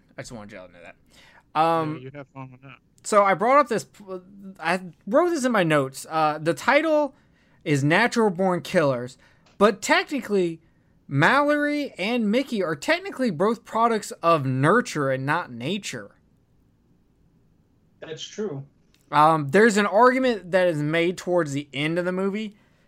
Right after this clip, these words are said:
Speaker 1: uh, where Mickey is talking about, you know, "Oh, well, my dad was a killer. He was born with it, so I'm a natural born killer, too."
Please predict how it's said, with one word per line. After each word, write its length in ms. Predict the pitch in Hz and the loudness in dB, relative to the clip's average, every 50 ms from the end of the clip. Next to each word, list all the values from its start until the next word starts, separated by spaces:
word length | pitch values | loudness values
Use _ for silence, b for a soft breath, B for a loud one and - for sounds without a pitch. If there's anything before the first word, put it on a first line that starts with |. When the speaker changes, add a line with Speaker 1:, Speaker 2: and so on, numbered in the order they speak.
| _ _ - | _ _ -6
Speaker 1:
uh, 340 | 160 147 147 143 139 135 131 | -2 0 0 0 0 -2 -4
where 400 | 143 139 143 143 143 139 135 147 | -4 -2 0 2 2 2 0 -2
Mickey 440 | 156 151 139 156 143 139 170 165 151 | -2 -2 0 0 0 0 0 0 0
is 140 | 139 123 - | 0 -2 -4
talking 640 | - 160 143 143 139 - 151 151 147 139 139 - | -2 -2 -2 -2 -2 -4 -4 -6 -4 -6 -6 -6
about, 600 | 143 135 123 139 139 139 139 135 131 135 - - | -6 -4 -2 0 0 0 0 0 -2 -6 -10 -12
you 200 | 156 143 131 139 | -8 -4 -2 -2
know, 160 | 135 131 131 135 | 0 0 0 2
"Oh, 220 | 156 170 170 160 | 4 6 6 6
well, 180 | 151 147 143 135 | 4 4 2 0
my 160 | 131 135 135 | 0 -2 0
dad 300 | 127 156 160 160 156 147 | 2 4 4 4 4 2
was 180 | 147 143 139 | 0 -4 -4
a 60 | 143 139 | -6 -6
killer. 320 | - - 147 143 143 135 | -6 -4 -2 -2 0 0
He 80 | 143 151 | -2 -2
was 120 | 139 123 | -4 -6
born 360 | 117 120 143 147 147 147 143 | -6 -4 -4 -2 -2 -2 -4
with 140 | 143 143 143 | -4 -4 -4
it, 100 | 143 143 | -6 -6
so 100 | 139 139 | -6 -4
I'm 160 | 127 135 147 147 | -4 -4 -2 -4
a 60 | 143 | -4
natural 400 | 139 139 139 143 143 - 151 139 | -2 -2 -2 -4 -4 -4 -6 -6
born 240 | 131 131 139 139 127 | -4 -4 -4 -4 -4
killer, 240 | - 151 139 135 | -4 -4 -4 -4
too." 260 | 127 - 190 190 170 | -4 -2 0 0 0